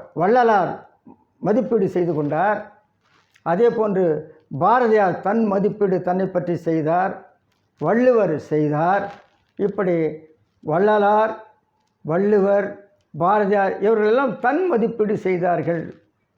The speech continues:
ஆக சான்றோர் பெருமக்களே, நாம் வள்ளுவரையும்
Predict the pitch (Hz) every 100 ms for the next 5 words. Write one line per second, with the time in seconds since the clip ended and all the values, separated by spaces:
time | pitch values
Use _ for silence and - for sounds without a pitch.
0 | _ - 156 156 151 - 165 190 185 185
1 | 185 170 160 156 156 151 143 165 - _
2 | _ _ _ 151 160 170 156 143 - _
3 | _ _ _ _ _ 139 160 214 233 214
4 | 185 175 165 147